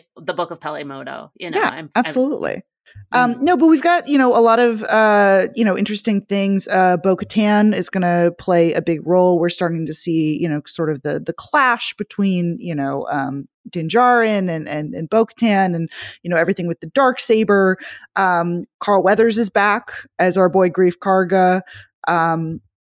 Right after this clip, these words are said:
Speaker 2: Emily Swallow is back as the Armorer. Um,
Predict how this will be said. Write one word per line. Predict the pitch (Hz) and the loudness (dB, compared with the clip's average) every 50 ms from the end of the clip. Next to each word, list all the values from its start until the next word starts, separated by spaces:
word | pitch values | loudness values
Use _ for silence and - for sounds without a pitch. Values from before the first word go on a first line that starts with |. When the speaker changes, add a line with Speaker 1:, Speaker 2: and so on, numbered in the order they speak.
| _ _ _ _ - - - | _ _ _ _ -14 -4 0
Speaker 2:
Emily | 247 214 214 220 202 | 0 2 2 2 2
Swallow | - 214 196 190 190 190 196 | 2 2 4 4 4 4 2
is | 196 190 | 2 2
back | - 175 170 170 - | 2 0 0 0 -2
as | 170 - | -6 -8
the | - 170 - - | -8 -8 -4 0
Armorer. | 208 214 220 214 214 214 208 208 208 208 202 196 196 196 196 - _ | 2 2 4 4 4 4 4 4 4 4 4 4 2 0 -2 -4 _
Um, | - 180 175 170 170 165 165 165 160 160 170 | -2 0 0 2 0 0 -2 -4 -6 -8 -10